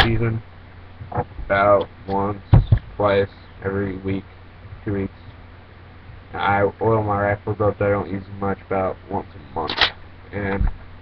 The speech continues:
it's so nice, but I mean, this gun has, chuck's nice,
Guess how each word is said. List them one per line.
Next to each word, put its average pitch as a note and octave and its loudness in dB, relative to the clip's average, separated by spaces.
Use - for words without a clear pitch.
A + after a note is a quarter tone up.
it's A#2+ 4
so B2+ 2
nice, A2 2
but G#2 0
I A2 0
mean, A2 -4
this A2 -4
gun A2+ -2
has, A2 -4
chuck's A2 -2
nice, A2+ 0